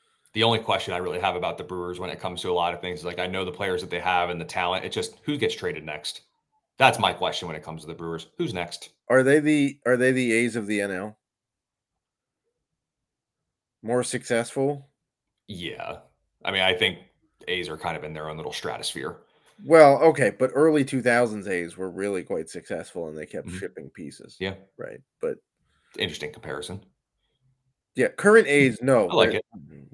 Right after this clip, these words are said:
Speaker 2: worst ownership group in all of sports.
Speaker 1: Yep.
Speaker 2: As
Speaker 1: I agree
Speaker 2: Jeff
Speaker 1: with that.
Speaker 2: Passan e-, like, maniacally laughed on E S P N when talking about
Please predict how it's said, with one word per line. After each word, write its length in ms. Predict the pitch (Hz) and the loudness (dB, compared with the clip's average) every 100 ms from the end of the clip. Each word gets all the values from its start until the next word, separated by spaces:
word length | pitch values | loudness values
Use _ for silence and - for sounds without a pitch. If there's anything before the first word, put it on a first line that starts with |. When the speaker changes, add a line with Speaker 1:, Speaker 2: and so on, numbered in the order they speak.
| - - | -20 -16
Speaker 2:
worst 340 | 104 113 110 117 | -2 0 0 -2
ownership 440 | 110 104 107 - | -4 -4 -6 -8
group 240 | 101 98 | -8 -6
in 220 | 95 87 - - | -8 -12 -16 -6
all 240 | 90 87 | -4 -4
of 120 | 80 | -6
sports. 340 | - - 62 _ _ _ _ _ - | -12 -14 -14 _ _ _ _ _ -14
Speaker 1:
Yep. 240 | 69 - _ _ _ _ _ _ _ _ - | -14 -14 _ _ _ _ _ _ _ _ -2
Speaker 2:
As 120 | 113 | 2
Speaker 1:
I 80 | 110 | 2
agree 140 | - 120 | 2 -2
Speaker 2:
Jeff 120 | 110 | 0
Speaker 1:
with 80 | 127 | 2
that. 180 | 113 | 2
Speaker 2:
Passan 240 | - 117 110 | 2 -6 -8
e-, 240 | - 139 139 | -8 -8 -6
like, 320 | 127 120 110 - - | 0 0 0 -4 -20
maniacally 920 | 277 120 120 123 123 123 127 120 120 110 | -14 -6 -2 0 2 4 4 2 -2 0
laughed 380 | 113 113 - | 2 2 2
on 140 | 117 107 | -2 0
E 120 | 104 | 0
S 160 | 104 - | 0 -2
P 180 | 113 | -4
N 180 | 101 95 | -2 -2
when 140 | 90 85 | -8 -6
talking 360 | 104 95 98 | -6 -6 -8
about 360 | 95 90 90 | -4 -2 -2